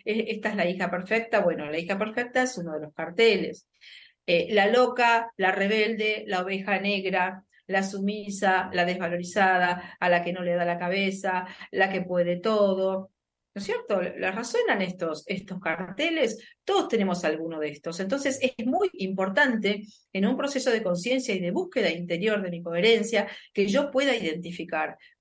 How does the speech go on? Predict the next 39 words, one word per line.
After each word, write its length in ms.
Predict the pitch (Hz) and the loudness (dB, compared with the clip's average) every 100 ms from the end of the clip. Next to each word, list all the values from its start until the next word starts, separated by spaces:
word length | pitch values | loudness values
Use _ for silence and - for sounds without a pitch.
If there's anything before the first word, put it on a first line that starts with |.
| _ | _
cómo 380 | 392 392 381 - | 0 0 -2 -2
me 140 | 196 | -2
construí, 800 | 165 165 165 - 165 156 139 143 _ _ _ _ | 0 -4 -6 -10 -6 -6 -6 -12 _ _ _ _
cómo 280 | 330 381 381 | -2 0 0
fui 420 | - - 277 185 | -4 -2 0 0
construyendo 680 | 170 165 - 175 175 170 170 | -2 -4 -6 -4 -2 -2 -2
mi 100 | 170 | -4
autoestima, 840 | 160 156 170 175 - 151 156 147 - - | -6 -6 -8 -8 -6 -4 -4 -8 -12 -2
qué 160 | 370 | -2
cuestiones 800 | 392 330 - - 339 294 190 175 - | 0 -4 -6 -2 2 2 2 -4 -4
creo 320 | 170 170 156 | -2 0 -2
sobre 400 | - 160 160 160 | -6 -8 -6 -6
mí, 260 | 160 143 135 - - | -6 -8 -8 -16 -6
qué 160 | 330 349 | -4 0
creencias 600 | 302 302 440 - 196 180 | 2 4 2 2 0 0
se 100 | 170 | -2
me 140 | 170 | -4
instalaron 760 | 175 175 - 175 202 294 277 190 | -4 -4 0 2 4 4 2 0
a 100 | 170 | 0
mí 180 | 196 240 | -2 -2
en 220 | 202 165 | -2 -4
mi 80 | 151 | -8
interior 760 | 151 151 156 190 269 370 427 - _ _ _ _ | -8 -4 0 4 4 4 0 -12 _ _ _ _
para 220 | 190 208 | 2 4
que 80 | 208 | 2
yo 160 | 247 311 | 0 0
me 120 | 277 | 2
vaya 280 | 277 285 254 | 2 2 0
manejando 480 | 196 190 220 233 | 0 -2 -2 -2
por 140 | 220 190 | -4 -2
la 100 | 180 | -2
vida 180 | 190 180 | 0 0
de 100 | 180 | 0
esta 260 | 180 170 | -4 -8
forma. 440 | - 156 143 139 143 | -6 -8 -6 -8 -8
Porque 200 | 175 226 | -8 0
¿saben 260 | 302 302 | 2 2
qué 100 | 247 | 2
sucede? 600 | 220 196 240 311 240 - | -4 -2 0 2 0 -2